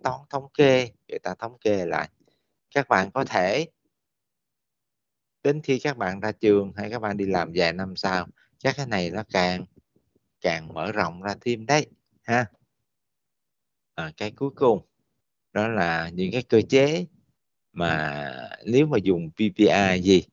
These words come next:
thì cái, do cái gì, bằng cơ chế nào người ta đề nghị. Đây là các cái thuyết ha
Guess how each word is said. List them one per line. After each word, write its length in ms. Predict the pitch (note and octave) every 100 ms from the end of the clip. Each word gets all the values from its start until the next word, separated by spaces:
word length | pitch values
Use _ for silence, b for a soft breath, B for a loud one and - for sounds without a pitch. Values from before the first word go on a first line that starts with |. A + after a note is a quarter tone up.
| - -
thì 140 | - F2 -
cái, 240 | A2+ G#2 - - _ _ _
do 340 | G2 A#2 A2+ A2+
cái 100 | C#3
gì, 360 | A#2 C3 B2 F#2+ - -
bằng 200 | F2+ E2
cơ 100 | G#2+
chế 260 | G#2 A#2 B2+
nào 300 | B2 F2+ D#2+ _ b b _
người 100 | E2
ta 160 | D#2+ F2
đề 180 | E2 D#2
nghị. 360 | D#2 D2+ D#2+ _
Đây 140 | E2+ D#2+
là 80 | C#2+
các 180 | - A#2
cái 100 | A#2 -
thuyết 240 | - F3 E3+ _ _
ha 200 | G#2 A2